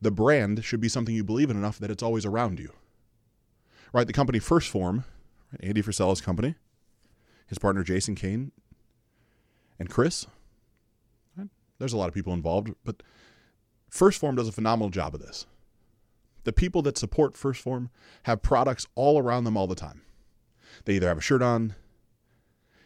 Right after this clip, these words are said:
it's in the background. They're not hawking it on every post. They're just living the lifestyle, having it be passively branded. Why does that work? Because people don't associate,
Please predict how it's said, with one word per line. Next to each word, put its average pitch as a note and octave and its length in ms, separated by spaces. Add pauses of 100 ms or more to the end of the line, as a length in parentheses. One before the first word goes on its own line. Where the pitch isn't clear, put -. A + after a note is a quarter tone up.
it's F#2+ 120
in F#2+ 60
the F2 60
background. G#2+ 680 (720)
They're C3 180
not F3 240
hawking E3 460
it A#2 100
on A2+ 100
every G#2 200
post. F#2 520 (760)
They're D3 180
just D#3 240
living D3+ 300
the C#3 80
lifestyle, G#2 600 (260)
having C#3 260
it B2 100
be A#2+ 80
passively G#2 480
branded. C3 420 (1500)
Why E2+ 160
does F2 160
that A2+ 160
work? F#3 340 (1700)
Because C3 280
people F3 360
don't C3 320
associate, G2+ 580